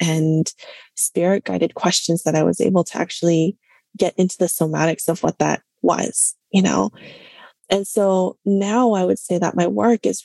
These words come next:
really about helping people understand that intimacy is a spiritual practice,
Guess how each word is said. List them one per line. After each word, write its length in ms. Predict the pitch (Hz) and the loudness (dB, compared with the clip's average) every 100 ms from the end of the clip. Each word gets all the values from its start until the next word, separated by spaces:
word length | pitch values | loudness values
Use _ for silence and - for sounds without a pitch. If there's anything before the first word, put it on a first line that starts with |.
| - | -6
really 320 | 226 240 240 | 0 4 4
about 320 | 214 170 170 | 2 2 -2
helping 400 | - 185 - 214 | 0 -4 2 0
people 720 | 208 - 190 170 170 170 165 - _ _ | 0 -4 -4 0 2 2 0 -6 _ _
understand 1040 | 196 208 233 214 - - 165 170 175 180 - | -2 2 2 0 -8 -2 0 4 4 2 0
that 140 | 160 - | -2 0
intimacy 560 | 180 - 175 170 170 | 0 0 -2 0 0
is 100 | 165 | 2
a 60 | 165 | 0
spiritual 480 | - - - - - | -2 0 0 0 -4
practice, 800 | - 180 - 247 330 - - | -2 -4 -2 2 2 0 -4